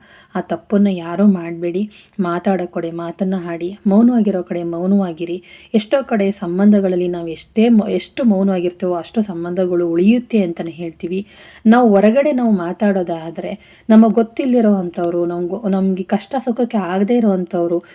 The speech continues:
ಏನಾದ್ರೂ ನಮ್ಮ ಸ್ವಾಭಿಮಾನಕ್ಕೆ ಧಕ್ಕೆ ಬರೋ ಹಾಗೆ ಮಾತಾಡಿದ್ರೆ ಮಾತ್ರ ಖಂಡಿತ ಬಾಯಿ ಮುಚ್ಕೊಂಡಿರಬೇಡಿ, ಸಿಡ್ದೇಳಿ ಅಂತ ಹೇಳ್ತೀನಿ. ಪ್ರಶ್ನೆಗಳ ಮೇಲೆ ಪ್ರಶ್ನೆ ಹಾಕಿ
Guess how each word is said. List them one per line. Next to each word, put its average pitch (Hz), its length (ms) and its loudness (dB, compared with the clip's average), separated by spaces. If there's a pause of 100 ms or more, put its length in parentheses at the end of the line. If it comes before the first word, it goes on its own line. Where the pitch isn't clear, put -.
(200)
ಏನಾದ್ರೂ 208 540 6
ನಮ್ಮ 214 340 4
ಸ್ವಾಭಿಮಾನಕ್ಕೆ 196 840 0
ಧಕ್ಕೆ 175 340 -2
ಬರೋ 190 180 0
ಹಾಗೆ 175 260 -4
ಮಾತಾಡಿದ್ರೆ 170 580 -8
ಮಾತ್ರ 170 300 -10 (400)
ಖಂಡಿತ 240 440 0 (100)
ಬಾಯಿ 185 180 -2
ಮುಚ್ಕೊಂಡಿರಬೇಡಿ, 170 800 -4
ಸಿಡ್ದೇಳಿ 180 680 0
ಅಂತ 160 140 -12
ಹೇಳ್ತೀನಿ. 170 480 -10 (340)
ಪ್ರಶ್ನೆಗಳ 190 460 0
ಮೇಲೆ 170 220 -4
ಪ್ರಶ್ನೆ 185 400 -4
ಹಾಕಿ 175 460 -6